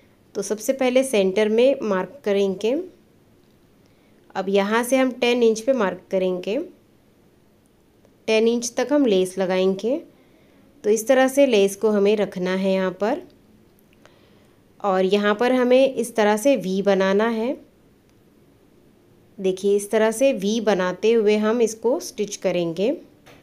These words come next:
तो इस तरह से हमने लेस को यहाँ पर स्टिच कर लिया है। अभी ये जो सिलाई है जो हमने लगाई है कलियों को अटैच करने के टाइम पे,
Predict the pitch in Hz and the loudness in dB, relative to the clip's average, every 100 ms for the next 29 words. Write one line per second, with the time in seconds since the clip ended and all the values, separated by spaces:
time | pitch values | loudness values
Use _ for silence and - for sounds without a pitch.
0 | _ _ _ _ _ _ _ _ _ _ | _ _ _ _ _ _ _ _ _ _
1 | _ _ _ _ _ _ _ _ _ _ | _ _ _ _ _ _ _ _ _ _
2 | _ _ _ _ _ _ _ _ _ _ | _ _ _ _ _ _ _ _ _ _
3 | _ _ _ _ _ _ - 214 233 277 | _ _ _ _ _ _ -2 -2 2 4
4 | 269 269 277 277 269 214 202 202 214 196 | 4 6 6 6 6 6 4 2 0 2
5 | 185 175 233 277 - 202 202 196 185 190 | 0 -2 -2 -2 -2 -2 -2 -2 -2 0
6 | 185 190 190 220 339 - _ _ - 196 | -2 -2 -4 -6 -8 -14 _ _ -2 0
7 | 247 262 240 277 277 220 196 196 240 254 | 4 4 4 0 2 2 4 4 4 2
8 | 247 302 254 233 208 208 196 185 185 214 | 2 2 2 2 4 4 2 2 0 0
9 | 226 233 202 190 190 196 208 185 180 180 | 0 0 0 2 0 2 0 2 -2 -4
10 | - 190 185 185 196 185 175 175 190 240 | -6 -4 -4 -4 -6 -4 -4 -4 -4 -4